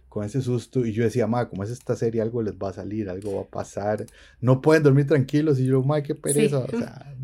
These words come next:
Speaker 1: qué duro eso, no poder ni dormir tranquilo, ¿cierto?
Speaker 2: Es que es eso. O sea, y me, y me da mucha cosita cuando ella, cuando ella le dice como de, "Seguro que nadie va a venir". Y yo lo,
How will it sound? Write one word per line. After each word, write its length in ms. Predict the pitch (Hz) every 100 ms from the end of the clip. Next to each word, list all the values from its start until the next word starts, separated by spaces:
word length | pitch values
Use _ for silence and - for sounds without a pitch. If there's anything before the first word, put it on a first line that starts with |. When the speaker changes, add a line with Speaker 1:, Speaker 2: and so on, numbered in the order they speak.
| -
Speaker 1:
qué 160 | 123 -
duro 360 | 131 170 175 170
eso, 160 | 170
no 140 | 165 143
poder 260 | 156 160
ni 80 | 170
dormir 240 | 147 151
tranquilo, 440 | 143 143 139 175 98
¿cierto? 400 | - 147 - - _ _ - - _ _ _ - _ _ _ _ _ _ _ _ _ _ _ _ -
Speaker 2:
Es 120 | -
que 100 | 240
es 160 | 214 165
eso. 400 | 190 - - - _
O 60 | 196
sea, 400 | 202 175 - - _ _ _ _ _ _ _ _
y 140 | 226 240
me, 140 | 226
y 60 | 226
me 100 | 214
da 80 | 208
mucha 260 | 226 294
cosita 380 | 294 233 240 269
cuando 260 | 269 240 202
ella, 920 | 196 240 240 226 196 175 165 156 160 - _ _ _ _ _ _ _ _ - _
cuando 300 | 202 202 190
ella 260 | 190 185 208
le 100 | 220
dice 220 | 214 208
como 220 | 190 165
de, 300 | 156 151 -
"Seguro 440 | - 180 180 202 214
que 160 | 208
nadie 320 | 202 202 208 202
va 80 |
a 40 | 196
venir". 440 | 196 196 202 196 _ _ _ _ _ _ _
Y 120 | 202 185
yo 200 | 185 185
lo, 180 | 196